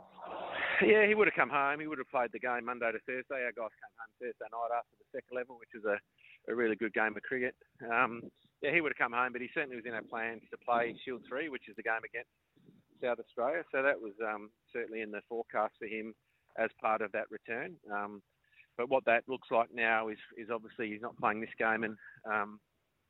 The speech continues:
yeah, as I said before, probably determined by what, what Cricket Australia sort of see as his short-term plans around where he plays his cricket as to how we, how we prepare him over the next little bit to, to return to bowl. So, um, yeah, that's something that we,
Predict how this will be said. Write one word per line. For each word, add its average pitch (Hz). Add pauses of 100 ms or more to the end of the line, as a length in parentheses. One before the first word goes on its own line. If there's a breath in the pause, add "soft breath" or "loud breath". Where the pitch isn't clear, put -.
yeah, 98
as 104
I 104
said 104
before, 107
probably 117
determined 101
by 104 (460 loud breath)
what, 107
what -
Cricket 101
Australia 107
sort 110
of 104 (100)
see 104
as 101
his 104 (100)
short-term 101
plans 104
around 104
where 104
he 101
plays 104
his 101 (100)
cricket 104
as 104
to 95
how 101
we, 98 (560)
how 104
we 104
prepare 104
him 101
over 101
the 101
next 101
little 98
bit 107
to, 98 (220)
to 104
return 98
to 92
bowl. 101
So, 101 (500 loud breath)
um, 101
yeah, 104
that's 104
something 92
that 98
we, 98